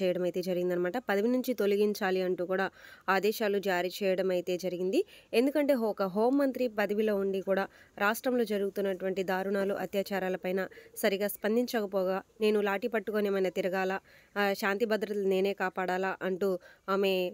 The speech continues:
ఆ, ఏమీ పట్టనట్టుగా మాట్లాడడం అయితే జరిగిందనమాట. So దీనిపైన, ఆ, టీడీపీ కార్యకర్తలు కూడా మరి చంద్రబాబు ఫిర్యాదు చేయడం అయితే జరిగింది. చంద్రబాబు కూడా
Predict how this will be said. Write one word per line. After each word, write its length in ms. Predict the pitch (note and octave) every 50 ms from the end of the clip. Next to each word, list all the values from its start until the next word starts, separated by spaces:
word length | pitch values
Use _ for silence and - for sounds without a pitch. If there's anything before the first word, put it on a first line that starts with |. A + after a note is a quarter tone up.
| A3+ - F#3+
ఆ, 220 | F#3+ F#3 F#3 F#3
ఏమీ 280 | - F3 G#3+ A3+ B3+ B3+
పట్టనట్టుగా 540 | - A3+ G3+ - A3 G#3 G3+ - G3+ G3
మాట్లాడడం 520 | G3 G3 F#3 F#3 F#3 - F#3+ F#3+ F3 F3+ F#3
అయితే 220 | F3+ F3 F#3+ F#3
జరిగిందనమాట. 600 | F3+ F#3+ F3+ F#3 F#3+ F#3+ F#3+ F#3 F#3+ G3 G3 -
So 180 | D#4+ E4 - A3+
దీనిపైన, 720 | G3 F#3 G#3 A#3 B3+ C4+ C4 C4 B3 B3 A#3+ B3 A#3+ A#3+ A#3+ - - - - - - A3+
ఆ, 280 | G#3 G#3 G#3 G3+ G3+ F#3 E3+ - -
టీడీపీ 360 | A#3+ B3 A#3+ B3+ A#3+ - B3
కార్యకర్తలు 680 | A3+ - G#3+ G3 G3 G#3 G#3+ - A3 G3 - - G#3 G3
కూడా 340 | F3+ - G3 G3 G3+ F#3+ D#3+ - - _ -
మరి 180 | G#3 F#3+ F#3 F3 - G3+
చంద్రబాబు 300 | G3 G3 G3+ G#3+ G#3+ G#3+
ఫిర్యాదు 460 | - - G#3 F#3+ G3 F#3 F3+ - G3+
చేయడం 160 | G3 F#3 F#3+
అయితే 180 | F#3+ F#3 F3+ F#3
జరిగింది. 200 | - G3 F3+ F3+
చంద్రబాబు 720 | F3+ F#3 A3+ B3+ - A3 G3+ G3+ A3 A#3 A3 A3+ G3+ G3+
కూడా 260 | G3+ - G#3 G#3 G3+